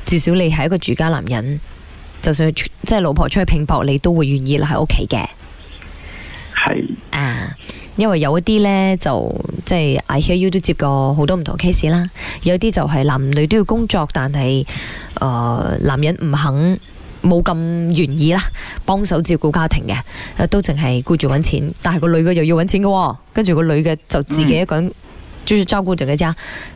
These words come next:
Speaker 1: 咁你肯分擔呢，其實你已經算好叻仔㗎喇。
Speaker 2: 嗯，因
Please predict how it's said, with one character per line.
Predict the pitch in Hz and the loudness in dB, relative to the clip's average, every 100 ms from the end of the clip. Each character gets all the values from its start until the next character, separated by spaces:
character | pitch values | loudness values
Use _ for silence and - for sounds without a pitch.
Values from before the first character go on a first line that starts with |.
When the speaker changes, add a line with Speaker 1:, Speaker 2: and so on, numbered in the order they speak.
| - | -2
Speaker 1:
咁 | |
你 | 180 202 147 | 2 2 2
肯 | 156 147 165 196 | 2 2 0 -2
分 | - 190 180 | -2 0 0
擔 | 165 | 0
呢， | 175 165 | 2 0
其 | 147 | 2
實 | 143 | 2
你 | 139 139 | 2 4
已 | 160 | 2
經 | 180 185 | 2 2
算 | - 143 | 2 2
好 | 147 98 | 2 2
叻 | 156 165 | 2 0
仔 | - | -2
㗎 | - 143 | 0 2
喇。 | 131 131 - - - - - - - - - - - - - - - - | 0 -2 -10 -18 -16 -16 -16 -16 -16 -16 -16 -16 -16 -16 -16 -14 -4 4
Speaker 2:
嗯， | 117 | 4
因 | 123 | 6